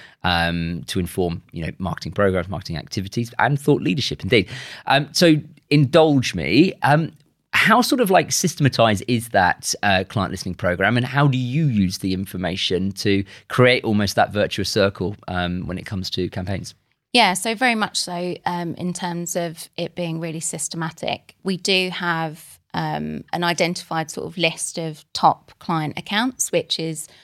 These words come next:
Speaker 2: where we would then prioritize that client listening session. The,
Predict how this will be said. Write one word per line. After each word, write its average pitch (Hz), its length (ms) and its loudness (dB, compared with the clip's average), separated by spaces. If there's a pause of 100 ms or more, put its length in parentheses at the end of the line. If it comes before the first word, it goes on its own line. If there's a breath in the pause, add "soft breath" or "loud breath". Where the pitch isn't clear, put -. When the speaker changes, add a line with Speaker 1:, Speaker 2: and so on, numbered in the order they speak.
(220 soft breath)
Speaker 2:
where 160 200 4
we 165 180 -6
would 160 280 -8
then 151 200 -4
prioritize 175 600 -2
that 156 180 -6
client 156 300 -8
listening 156 380 -8
session. - 560 -6 (640 loud breath)
The, 180 420 6